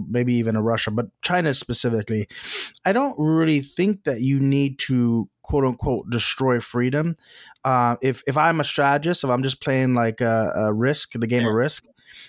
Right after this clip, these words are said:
Speaker 1: I, I think what you do is you just, because I think that's an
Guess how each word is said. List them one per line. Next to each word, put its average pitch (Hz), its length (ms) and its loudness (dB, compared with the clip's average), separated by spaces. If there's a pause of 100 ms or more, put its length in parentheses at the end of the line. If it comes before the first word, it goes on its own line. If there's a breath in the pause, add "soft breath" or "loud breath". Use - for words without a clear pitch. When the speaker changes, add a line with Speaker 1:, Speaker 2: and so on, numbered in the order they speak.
(140 loud breath)
Speaker 1:
I, 151 200 2
I 147 100 2
think 190 200 -2
what 185 180 -2
you 165 60 0
do 202 480 2
is 143 220 2
you 147 100 2
just, 143 400 -2
because 165 360 -2 (1080)
I 180 80 2
think 208 160 -2
that's 208 180 0
an 196 120 -2